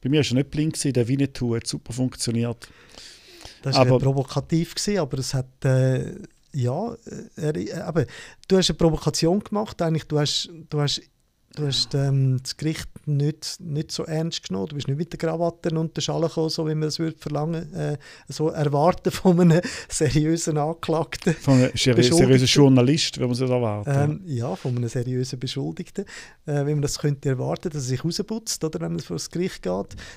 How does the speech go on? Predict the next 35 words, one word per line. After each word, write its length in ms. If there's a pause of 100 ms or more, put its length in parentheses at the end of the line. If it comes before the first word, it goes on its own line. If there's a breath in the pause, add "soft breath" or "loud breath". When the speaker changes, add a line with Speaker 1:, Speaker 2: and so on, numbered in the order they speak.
(100)
Speaker 2:
Du 100
hast 140
eine 100
Provokation 720
gemacht, 500
oder? 320
Also 220
da 100
hätte 220
sich 140
der 120
Richter 300
eigentlich 260
können 240
provoziert 640
fühlen, 680
äh, 40
der 140
nimmt 220
mich 120
nicht 140
ernst. 460 (560 loud breath)
Also, 380 (380)
Speaker 1:
Aber 140
Speaker 2:
und 60
Speaker 1:
er 60
ist 120
ja 80
blind, 420
er 300
hat 100
ja 60
die 120
Augen 200
verbunden. 560